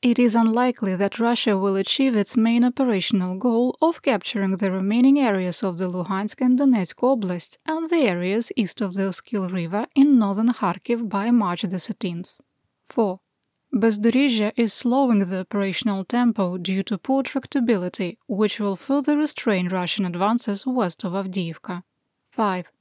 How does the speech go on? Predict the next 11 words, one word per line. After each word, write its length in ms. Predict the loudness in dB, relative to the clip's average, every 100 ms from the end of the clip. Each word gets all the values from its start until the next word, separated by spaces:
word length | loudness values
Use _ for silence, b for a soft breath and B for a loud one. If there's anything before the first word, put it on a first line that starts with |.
| _ _ _ -4
The 160 | -2
United 420 | 0 2 0 -2
States 400 | -4 0 0 0
has 260 | -4 -4 -2
ended 420 | 0 2 4 2 -4
financial 680 | -6 -4 -2 -2 -2 -4 0
and 240 | 2 4 4
military 480 | 4 2 -2 -2 0
aid 220 | -2 -2
to 140 | -4
Ukraine, 580 | -4 -4 -4 -2 -4 -8